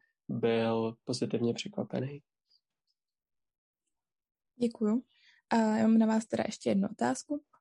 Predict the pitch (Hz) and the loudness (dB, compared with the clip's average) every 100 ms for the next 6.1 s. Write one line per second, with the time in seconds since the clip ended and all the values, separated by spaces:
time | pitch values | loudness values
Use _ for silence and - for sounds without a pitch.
0 | - 240 226 226 220 220 208 202 214 226 | -2 0 0 2 2 2 2 0 -2 -2
1 | 220 214 214 208 214 202 208 - 202 202 | 2 2 0 -4 -4 -4 -4 -2 -4 -4
2 | 196 196 202 196 196 196 - - 226 214 | -6 -4 -2 0 0 -4 -8 -4 -2 2
3 | 208 214 214 214 - 233 214 214 220 220 | 2 2 2 2 -2 -2 -2 0 0 -2
4 | 214 214 214 - 202 202 247 233 208 202 | -2 0 -2 -4 -4 0 0 -2 -4 -2
5 | 202 202 196 202 226 208 196 202 247 254 | -2 0 -2 -4 -4 -2 0 0 -2 -2
6 | - | -6